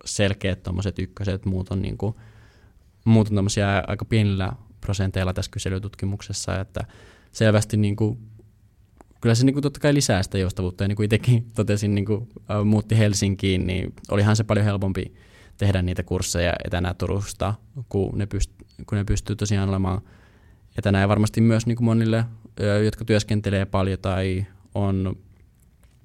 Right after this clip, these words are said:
tuo, on perhettä tai tämmöstä, niin se voi olla tietyissä tilanteissa paljon helpompaa, jos sen pystyy tekemään etänä tai jotenkin sillä jälkeenpäin luentotallenteella tai muuten, mutta sitten tosiaan näissä huonoissa puolissahan korostuu tää just niinku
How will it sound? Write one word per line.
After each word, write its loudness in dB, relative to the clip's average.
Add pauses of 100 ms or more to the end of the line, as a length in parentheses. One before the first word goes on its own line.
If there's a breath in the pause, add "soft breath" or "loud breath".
(160)
tuo, 0 (720 loud breath)
on 4
perhettä 0
tai 0
tämmöstä, -2
niin 0
se 0
voi 0
olla 0
tietyissä -2
tilanteissa -6
paljon -2
helpompaa, -2
jos -4
sen -2
pystyy -6
tekemään -4
etänä -4
tai -4 (240)
jotenkin -4
sillä -6
jälkeenpäin -4 (140)
luentotallenteella 0
tai 0
muuten, 0
mutta -2 (520 loud breath)
sitten -4
tosiaan 0
näissä 2
huonoissa 4
puolissahan 2
korostuu -2
tää 0
just -4
niinku -6